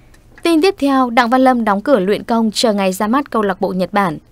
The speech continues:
Thưa quý vị, thủ môn Văn Lâm cho thấy quyết tâm lớn khi mà có động thái đầu tiên trước khi sang Nhật Bản. Thủ thành số một tại Việt Nam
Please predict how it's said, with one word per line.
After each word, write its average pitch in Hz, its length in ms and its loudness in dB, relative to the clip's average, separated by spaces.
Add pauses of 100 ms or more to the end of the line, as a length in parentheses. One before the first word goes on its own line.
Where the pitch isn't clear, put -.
(460)
Thưa 294 80 -2
quý 269 120 0
vị, 262 220 0
thủ 220 120 -2
môn 226 160 0
Văn 240 180 0
Lâm 233 200 2
cho 233 140 -6
thấy 202 140 -4
quyết 277 200 -4
tâm 233 120 -2
lớn 196 280 0
khi 262 160 -6
mà 240 100 0
có 185 160 -2
động 226 220 -4
thái 180 200 -6
đầu 220 200 -2
tiên 247 280 2
trước 277 160 -4
khi 247 120 -4
sang 208 180 -6
Nhật 190 140 -4
Bản. 196 240 0 (420)
Thủ 294 100 -2
thành 285 180 2
số 269 140 -2
một 294 220 4
tại 226 80 -4
Việt 214 180 -4
Nam 226 260 0